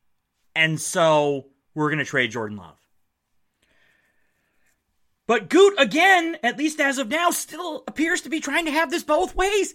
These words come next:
He's still trying to have it both ways. He's fallen off the goddamn high wire, and he's still trying to walk on the wi-,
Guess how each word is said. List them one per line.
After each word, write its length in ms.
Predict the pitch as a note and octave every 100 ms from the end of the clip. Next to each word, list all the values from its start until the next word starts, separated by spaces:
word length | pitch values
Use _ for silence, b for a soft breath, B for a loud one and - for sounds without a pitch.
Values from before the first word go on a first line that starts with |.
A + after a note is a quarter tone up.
| -
He's 220 | A4+ -
still 320 | - - A#4+ B4+
trying 300 | A4+ F#4 D4+
to 60 | C4+
have 220 | A#3 F#3+
it 120 | F3
both 220 | F3+ D3 -
ways. 520 | D3 A2+ G2 F#2 - _ _ _ _ _ _ _ _ _ _ _ _ _ _ _ _ _ _ _ _ _
He's 260 | F4+ A4 -
fallen 340 | E4 F4 F4
off 300 | C#4+ D#4+ E4
the 60 | D4+
goddamn 520 | C4+ C#4+ C4+ C4+ B3+
high 240 | G#3 C#4+
wire, 460 | D#4 A3 E3+ F3+ G#3+
and 180 | G3+ A3
he's 160 | C4
still 240 | - E4 F4+
trying 300 | - C4+ C4+
to 80 | B3+
walk 280 | C4 D4+
on 140 | C#4+ C#4
the 80 | C#4
wi-, 240 | D4+ -